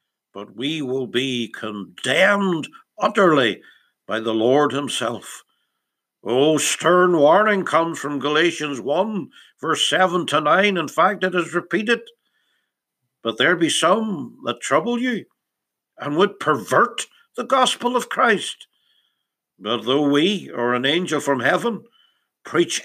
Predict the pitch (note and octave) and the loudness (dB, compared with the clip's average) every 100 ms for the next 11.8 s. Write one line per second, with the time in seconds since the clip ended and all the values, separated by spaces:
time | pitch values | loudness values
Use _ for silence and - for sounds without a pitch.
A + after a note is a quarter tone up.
0 | - F3+ C4 D4 C#4+ C#4 C4+ B3+ G#3+ A#3+ | -2 0 2 2 2 2 2 2 2 0
1 | - - G3+ G3 A#3 A#3 A3 E3+ E3+ C#3+ | -2 -2 0 2 0 0 -4 0 0 0
2 | A#2 - _ _ _ _ - C3 C3+ G3+ | -4 -14 _ _ _ _ -4 -2 2 2
3 | A#3 C#3+ E3 E3 - F3 C3 C3+ - - | 2 0 -2 -2 -4 -2 0 -2 -6 -4
4 | A#3+ B3+ - - C#3+ B2 B2+ A#2 A#2 A2 | -4 -2 -6 -2 -4 -4 -8 -4 -2 -2
5 | G#2+ - _ _ _ _ _ _ _ E2+ | -6 -16 _ _ _ _ _ _ _ -12
6 | G#2 D#3+ A#2+ A2+ C3+ A#2 - - B3 - | -6 -4 -4 -4 -2 -2 0 0 0 0
7 | - - _ _ _ _ _ _ _ _ | -6 -10 _ _ _ _ _ _ _ _
8 | F#2+ F2+ A#2 C#3 - C#3+ F3+ F#3+ E3 D3 | -16 -8 -2 0 0 0 0 0 0 -2
9 | - F3+ A#3 G#3+ D#3+ G2+ _ _ _ - | 2 0 4 4 2 -2 _ _ _ -14
10 | - C3 E3 E3 F3+ F3+ - F#3 F3 E3 | -6 0 4 6 6 4 0 2 2 4
11 | F3+ F#3+ E3 D3 F#3 F#3 D3 | 4 4 2 2 2 2 -2